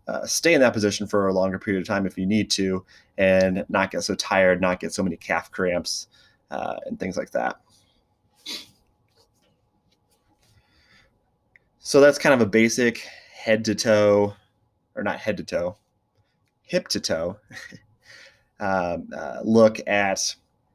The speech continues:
um, flexibility throughout your lower body. And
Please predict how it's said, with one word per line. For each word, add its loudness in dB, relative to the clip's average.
um, -10
flexibility 2
throughout 0
your -2
lower 2
body. -2
And 0